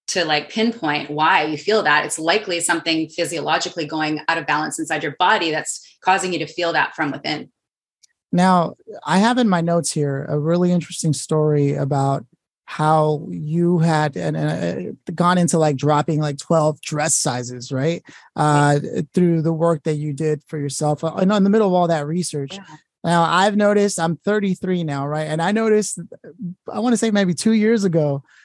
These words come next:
Speaker 2: that some of
Speaker 1: Yeah.
Speaker 2: the clothes I always owned and loved, s-, I
Speaker 1: Yeah.
Speaker 2: couldn't wear it anymore. And I was like, "You know, what's,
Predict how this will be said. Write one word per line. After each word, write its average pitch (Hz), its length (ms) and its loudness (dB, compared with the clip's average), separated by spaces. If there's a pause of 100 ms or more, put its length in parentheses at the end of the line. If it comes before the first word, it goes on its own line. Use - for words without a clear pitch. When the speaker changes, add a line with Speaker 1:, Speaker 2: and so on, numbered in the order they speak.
(100)
Speaker 2:
that 165 100 -4
some 233 140 2
of 262 80 4
Speaker 1:
Yeah. 233 60 2
Speaker 2:
the - 20 0
clothes 220 360 4
I 190 120 2
always 190 360 0
owned 208 380 -2 (160)
and 151 180 -6
loved, 185 400 -2 (440)
s-, - 100 -10 (160)
I 220 60 -4
Speaker 1:
Yeah. - 100 -2
Speaker 2:
couldn't 233 360 2
wear 208 340 2
it 175 240 0
anymore. 160 580 -2
And 170 220 -2
I 202 120 2
was 202 140 0
like, 214 160 2
"You 233 100 2
know, 226 60 2
what's, 240 260 0